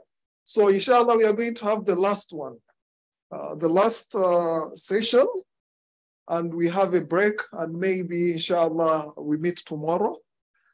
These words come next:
Uh, but for now, before I release, uh, my, the pres-, the moderator and the presenter, I would like to thank you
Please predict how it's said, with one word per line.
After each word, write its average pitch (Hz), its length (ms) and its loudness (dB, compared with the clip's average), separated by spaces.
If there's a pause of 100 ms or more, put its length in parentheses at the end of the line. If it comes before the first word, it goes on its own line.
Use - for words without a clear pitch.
(140)
Uh, 156 280 0
but 170 220 -2
for 185 180 -2
now, 233 400 2
before 190 300 0
I 202 40 8
release, 180 680 2
uh, 156 520 -2 (240)
my, 180 640 -4 (640)
the 156 120 -8
pres-, 170 280 -6
the 156 800 -4 (100)
moderator 170 600 -4 (180)
and 175 120 -6
the 165 80 0
presenter, 208 680 0 (640)
I 160 60 -4
would 170 120 0
like 208 220 2
to 180 120 -8
thank 185 380 -8
you 175 320 -2